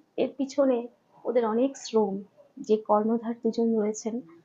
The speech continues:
শ্রীমতী মল্লিকা সিংহ রায় এবং শ্রীযুক্ত সজল কুমার বিশ্বাস, তাদের নিরলস পরিশ্রম, আমি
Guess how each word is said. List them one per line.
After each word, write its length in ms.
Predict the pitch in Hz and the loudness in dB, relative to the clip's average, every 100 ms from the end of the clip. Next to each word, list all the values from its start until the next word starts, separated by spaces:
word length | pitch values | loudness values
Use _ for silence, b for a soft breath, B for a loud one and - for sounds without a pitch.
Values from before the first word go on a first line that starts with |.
| _ - | _ -6
শ্রীমতী 320 | 233 226 226 | -4 -2 -2
মল্লিকা 360 | 214 202 214 214 | 0 -2 -4 -6
সিংহ 320 | 233 220 220 | -6 -6 -2
রায় 260 | 226 226 | -2 -2
এবং 160 | 214 220 | -4 -6
শ্রীযুক্ত 440 | - 208 202 - | -6 -6 -6 -8
সজল 320 | 214 202 202 208 | -6 -4 -4 -4
কুমার 280 | 226 220 | -4 -4
বিশ্বাস, 420 | 202 202 - 220 214 - b b b | -6 -8 -8 -10 -10 -18 b b b
তাদের 280 | 240 254 254 | 4 6 6
নিরলস 560 | 262 254 262 285 277 - | 6 8 8 6 4 0
পরিশ্রম, 580 | 233 254 - 233 196 190 _ _ _ - | 2 0 -4 -2 -2 -6 _ _ _ -2
আমি 280 | 226 233 | 0 2